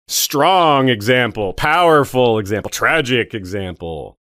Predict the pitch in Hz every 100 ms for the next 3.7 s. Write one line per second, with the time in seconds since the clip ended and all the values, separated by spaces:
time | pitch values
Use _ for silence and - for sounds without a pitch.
0 | _ _ _ 135 127 - - 127 226 233
1 | 226 208 190 - 156 147 143 135 135 127
2 | - _ _ _ _ _ - 139 - 160
3 | 135 123 139 185 98 69 71